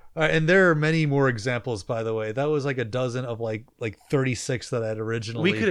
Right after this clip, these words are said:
Speaker 2: have just done lines from Cowboy alone.
Speaker 1: Oh, for sure. Absolutely. All right, well, returning to our main story,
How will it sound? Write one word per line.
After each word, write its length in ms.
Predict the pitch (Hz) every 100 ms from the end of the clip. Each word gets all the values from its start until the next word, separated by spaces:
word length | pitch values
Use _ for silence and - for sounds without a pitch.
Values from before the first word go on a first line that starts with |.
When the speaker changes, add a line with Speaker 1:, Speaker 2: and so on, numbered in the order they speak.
| 135
Speaker 2:
have 80 | 101
just 400 | 151 131 - 113
done 240 | 139 135
lines 320 | 123 123 123
from 180 | - 123
Cowboy 540 | 104 123 120 113 104 117 _
alone. 600 | 123 117 127 120 113 139 _
Speaker 1:
Oh, 140 | 151 151
for 200 | - 131
sure. 460 | - 127 107 92 _ _ _ -
Absolutely. 800 | 123 110 117 110 117 110 104 95 _ _ _ _ _ _
All 160 | - 208
right, 240 | 170 135
well, 520 | 151 156 180 180 175 170
returning 460 | 156 - 233 247
to 160 | 220 190
our 100 | 180
main 420 | 135 143 180 180
story, 680 | - - 131 117 120 120 135